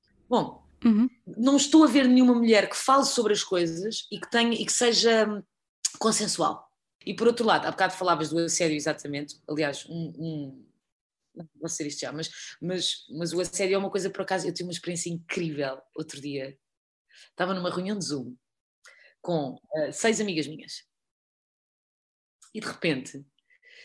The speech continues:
Speaker 1: eu estava a falar porque estou a fazer uma pesquisa em relação ao tema específico do assédio, e de repente eu disse-lhes assim, olha, malta, como é que é? Epá, digam-me lá uma cena,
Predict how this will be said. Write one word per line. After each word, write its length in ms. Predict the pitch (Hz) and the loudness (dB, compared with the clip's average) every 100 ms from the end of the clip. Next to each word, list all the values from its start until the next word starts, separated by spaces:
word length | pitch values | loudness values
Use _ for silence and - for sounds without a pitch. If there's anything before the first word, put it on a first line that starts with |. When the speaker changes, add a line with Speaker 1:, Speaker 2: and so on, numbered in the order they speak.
| - - - | -20 -16 -4
Speaker 1:
eu 40 | |
estava 160 | 170 196 | 2 2
a 60 | |
falar 180 | 190 202 | 4 0
porque 120 | 175 | 0
estou 100 | - | -2
a 40 | 170 | -4
fazer 140 | 175 | -2
uma 100 | 175 | -4
pesquisa 300 | 170 - 156 | -4 -6 -4
em 40 | 160 | -2
relação 280 | 170 156 | -2 0
ao 140 | 165 165 - | -2 -4 -4
tema 360 | 170 156 151 _ _ _ _ _ - | -2 -2 -6 _ _ _ _ _ -18
específico 560 | - - 165 - - | -12 -8 -8 -10 -12
do 120 | 143 160 | -4 -2
assédio, 500 | - 165 151 160 - _ _ _ _ - | 0 -2 -2 -8 -16 _ _ _ _ -12
e 120 | 202 | -10
de 80 | 202 | -6
repente 580 | - - 202 208 - - | -6 -2 -2 -2 -8 -6
eu 120 | 185 | -2
disse-lhes 340 | 170 - 151 165 | -2 -4 -4 -4
assim, 140 | 185 | 0
olha, 320 | 185 139 127 - - - 196 | 0 0 -6 -12 -18 -6 2
malta, 300 | 196 170 160 | 2 4 2
como 140 | 262 | 4
é 40 | |
que 200 | 285 185 | 4 6
é? 100 | 170 | 6
Epá, 240 | 247 214 185 | 6 6 8
digam-me 240 | 294 302 | 8 8
lá 60 | 294 | 8
uma 80 | 254 | 6
cena, 300 | 185 151 | 6 4